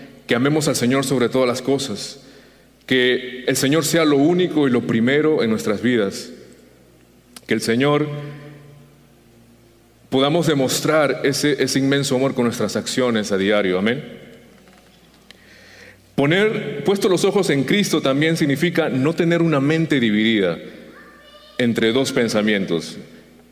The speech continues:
Y eso usualmente nos pasa a diario. Estamos usualmente divididos en pensamientos. Eh, si no me equivoco, la, la, la ciencia dice que, eh,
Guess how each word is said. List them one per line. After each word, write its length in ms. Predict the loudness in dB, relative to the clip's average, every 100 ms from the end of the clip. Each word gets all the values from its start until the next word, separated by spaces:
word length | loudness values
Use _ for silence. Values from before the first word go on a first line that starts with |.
| _
Y 120 | 0
eso 420 | 0 2 2 0 -2 -8 -6
usualmente 960 | -2 0 0 0 0 2 2 -2 -10 -6
nos 160 | -4 -2
pasa 240 | -2 -2
a 20 | 0
diario. 480 | 2 2 0 -2 -4 -12 -18 -14
Estamos 400 | -6 -2 0 0
usualmente 1000 | -2 -2 0 0 0 0 0 -2 -10 -12 -4
divididos 680 | 0 2 2 2 2 0
en 140 | -2 -2
pensamientos. 840 | -2 -2 -2 0 0 -2 -4 -4 -14 -20 -20 -14 -4
Eh, 1080 | 0 2 0 -2 -10 -18 -20 -20 -20 -20 -20 -8
si 140 | -2
no 100 | 0
me 80 | 0
equivoco, 560 | 0 0 0 0 0 0
la, 720 | 2 2 0 -2 -12 -16 -12 -4
la, 260 | 0 0
la 240 | 0 -2 -2
ciencia 500 | -4 -2 0 0 0
dice 260 | 0 0
que, 240 | 0 -2 -2 -8 -18 -8
eh, 500 | -2 2 2 -2 -8